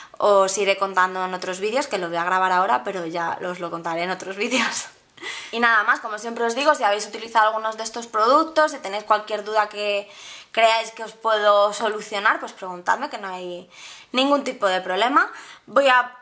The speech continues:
añadir un producto que es algo, porque hay muchos productos que los utilizas puntualmente, en cada vídeo os voy a hablar de un producto que utilizo puntualmente.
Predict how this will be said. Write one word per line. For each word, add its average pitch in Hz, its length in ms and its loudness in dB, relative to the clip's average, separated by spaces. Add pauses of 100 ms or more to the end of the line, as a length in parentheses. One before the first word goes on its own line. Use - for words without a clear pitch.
(140)
añadir 262 500 0
un 302 80 0
producto 311 440 2
que 254 460 2
es 269 240 4
algo, 247 800 4 (340)
porque 226 180 0
hay 240 60 4
muchos 247 220 -4
productos 233 340 -2
que 226 100 -12
los 208 160 -4
utilizas 202 380 -4
puntualmente, 190 600 0
en 226 120 0
cada 185 260 4
vídeo 196 380 0
os 214 160 2
voy 214 120 2
a 196 80 6
hablar 190 220 2
de 196 60 -10
un 190 60 -12
producto 185 340 -10
que 185 80 -10
utilizo 180 520 -4 (520)
puntualmente. 247 840 2